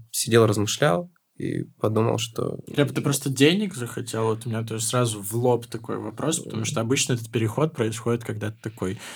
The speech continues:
Speaker 2: "Я пишу очень классную музыку, но никто обо мне не знает".
Speaker 1: Ну, смотри, а, не то, что денег.
Speaker 2: И амбиции ещё.
Speaker 1: Это тщеславие.
Speaker 2: Во, тщеславие.
Speaker 1: Да, я тщеславный.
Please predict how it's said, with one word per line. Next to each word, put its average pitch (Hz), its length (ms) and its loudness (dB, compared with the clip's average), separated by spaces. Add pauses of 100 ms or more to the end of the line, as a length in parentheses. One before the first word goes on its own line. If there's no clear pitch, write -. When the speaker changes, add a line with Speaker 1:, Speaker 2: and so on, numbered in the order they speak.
(180)
Speaker 2:
"Я 123 120 8
пишу 127 280 4
очень 123 280 4
классную 123 420 4
музыку, 175 440 2
но 113 100 2
никто 107 300 4
обо 117 180 2
мне 107 180 4
не 107 120 6
знает". 98 640 0
Speaker 1:
Ну, 139 60 2
смотри, 160 580 2 (260)
а, 110 600 -2
не 113 180 6
то, 160 100 2
что 147 180 -4
денег. 110 340 2
Speaker 2:
И 196 80 10
амбиции 113 600 4
ещё. 95 460 -4
Speaker 1:
Это 143 240 -6
тщеславие. - 680 0 (240)
Speaker 2:
Во, 123 360 8
тщеславие. - 640 2
Speaker 1:
Да, 113 340 -2
я 123 140 2
тщеславный. 123 680 0